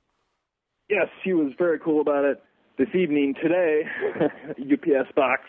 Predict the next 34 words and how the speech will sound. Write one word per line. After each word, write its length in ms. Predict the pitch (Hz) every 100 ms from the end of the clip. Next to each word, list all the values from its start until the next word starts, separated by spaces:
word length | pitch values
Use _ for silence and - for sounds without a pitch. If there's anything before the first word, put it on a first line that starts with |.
| -
arrived. 560 | 123 123 117 117 123 - - -
We 100 | 131
unwrapped 500 | 123 131 139 135 -
it, 260 | 139 127 - _ _ _ -
and 240 | 120 110
lo 120 | 113 127
and 100 | 123
behold, 460 | 120 135 131 123
yellow 260 | 131 139 135
wheel, 520 | 131 139 135 131 131 - _ _ _ _ _ _
uh, 380 | 110 110 107 104 -
complete 500 | 117 - 131 120 -
with 320 | 131 127 120 - - - - - _ _ _ -
two 140 | 156
hats 400 | 135 139 135 127 - -
signed 240 | 135 127
by 100 | 120
the 120 | 113
team, 440 | 110 131 123 120 113
a 60 |
bag 440 | 98 110 113 110 104
signed 160 | - 110
by 80 | 110
the 120 | 104
team, 500 | - 113 110 104 95
water 260 | 107 110 107
bottle, 440 | 107 107 104 104
and 100 | 98
then 360 | 98 98 95 95 - -
three 260 | - 107 101
kind 240 | 98 101
of 120 | 95 -
publicity 500 | 101 107 107 - 104
photos. 400 | 120 113 101 98